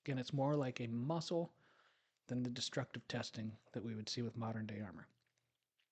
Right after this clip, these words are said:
But as usual, when we look at shield, what we're seeing is that it has a deeper meaning. So if we dig a little bit here, we're gonna see what that deeper meaning is.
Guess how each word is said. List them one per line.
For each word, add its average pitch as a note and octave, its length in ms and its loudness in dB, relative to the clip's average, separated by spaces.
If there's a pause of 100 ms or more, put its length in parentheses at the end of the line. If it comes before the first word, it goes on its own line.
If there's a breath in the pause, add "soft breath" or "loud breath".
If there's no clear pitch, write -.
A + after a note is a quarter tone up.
(220)
But C#3 140 4
as D#3+ 320 8
usual, C3+ 460 6 (960 soft breath)
when C3+ 120 2
we C#3 120 4
look F3+ 280 0
at - 120 4
shield, A#2 600 0 (1000)
what C#3 180 0
we're C3+ 80 0
seeing E3+ 520 4
is A#2 380 -2 (880)
that C#3+ 120 0
it D3 60 4
has F#3 180 6
a F3 60 6
deeper D3 300 4
meaning. B2 180 0 (1080)
So C3+ 160 2
if - 100 0
we C3+ 100 2
dig G#3 280 6
a F3+ 60 6
little B2 260 0
bit G#2 280 -8 (120)
here, B2 380 -4 (680)
we're C3 100 -2
gonna C#3 180 2
see E3 200 2
what C3 160 2
that B2+ 220 2
deeper C3 300 2
meaning A#2 400 2
is. G#2+ 320 -4